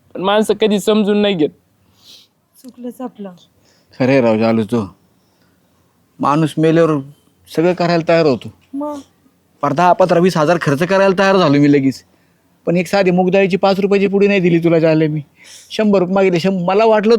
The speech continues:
Speaker 3: तू उगा ना पैसे घेऊन काहीतरी कुठाना करशील वेगळाच.
Speaker 2: मला पण तेच वाटलं, म्हटलं हे जातील प्यायला म्हणून नाही दिले.
Speaker 3: हे बघ, माणसाची ही सवय सुद्धा वाईट असते, झाल्या. माणूस चांगला असेल ना, तर माणूस मदत करायला तयार होतो.
Speaker 1: माणसं मेल्यावर कसे धावत येतात रे,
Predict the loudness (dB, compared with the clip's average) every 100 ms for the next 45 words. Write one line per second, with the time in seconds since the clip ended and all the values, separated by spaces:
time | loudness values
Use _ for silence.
0 | 2 2 2 2 2 2 0 0 0 2
1 | 2 2 4 2 2 0 0 0 2 0
2 | 2 2 2 4 2 2 0 -2 -4 -2
3 | -2 0 -2 -2 -2 0 0 2 2 0
4 | -2 0 2 2 0 -2 -2 -2 -4 -4
5 | -2 -4 _ -4 -2 0 -2 -2 -4 -4
6 | 0 2 2 4 4 6 4 2 0 0
7 | 2 0 -6 _ _ _ _ _ _ _
8 | -6 -2 0 0 0 2 0 0 0 0
9 | 0 0 0 0 0 0 2 2 2 4
10 | 2 -2 -14 _ _ _ _ -10 -4 -2
11 | 0 -2 0 0 0 0 -2 -2 0 0
12 | 0 0 -2 -2 -2